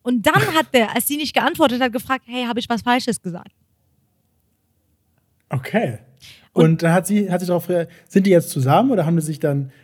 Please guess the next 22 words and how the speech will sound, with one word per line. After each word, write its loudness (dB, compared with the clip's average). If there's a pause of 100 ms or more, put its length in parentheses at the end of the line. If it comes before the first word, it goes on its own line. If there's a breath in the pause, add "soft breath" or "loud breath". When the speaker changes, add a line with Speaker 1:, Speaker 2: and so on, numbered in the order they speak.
Speaker 2:
haben 2
die 2
sich 0
jetzt 0
kennengelernt 4
oder, 2
oder 0
wie -2
lief -4
das? -4
Speaker 1:
Absolut 2
nein. 0
Also -2
da -2
kam -2
nix. -4
Also -4
das -10
war 2
vorbei. -2
Das -12
war, -8